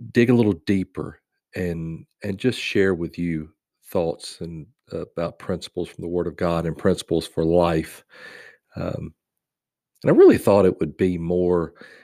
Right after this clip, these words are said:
um, like a life coach kind of thing. Uh, but my, my passion is the Word of God and, and to understand it, to learn from it. So, uh, I don't know that I'll ever do any kind of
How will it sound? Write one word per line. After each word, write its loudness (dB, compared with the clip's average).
um, -4
like 0
a 2
life 2
coach -4
kind -6
of -10
thing. -6
Uh, -16
but 2
my, 2
my -6
passion -2
is -6
the -8
Word 0
of -8
God -6
and, -8
and -8
to -10
understand 0
it, -6
to -4
learn 4
from 0
it. -6
So, -2
uh, -18
I 4
don't 6
know 8
that 4
I'll 0
ever 4
do 0
any -4
kind -2
of -2